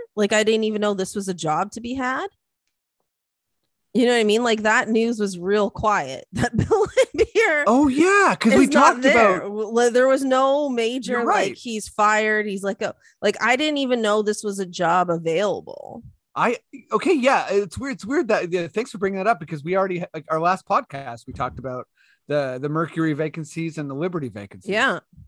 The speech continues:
Speaker 2: Huh.
Speaker 1: which were the high profile vacancies.
Speaker 2: Yeah,
Speaker 1: So I don't
Speaker 2: yeah.
Speaker 1: know the timeline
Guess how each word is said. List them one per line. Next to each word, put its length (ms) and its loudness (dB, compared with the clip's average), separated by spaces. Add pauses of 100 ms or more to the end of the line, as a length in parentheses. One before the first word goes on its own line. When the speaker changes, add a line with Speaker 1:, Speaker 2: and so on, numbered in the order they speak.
(520)
Speaker 2:
Huh. 80 -6
Speaker 1:
which 180 0
were 140 2
the 140 0
high 160 2
profile 440 0
vacancies. 420 -4
Speaker 2:
Yeah, 140 2
Speaker 1:
So 140 -2
I 120 2
don't 120 4
Speaker 2:
yeah. 140 2
Speaker 1:
know 440 2
the 120 -2
timeline 880 -6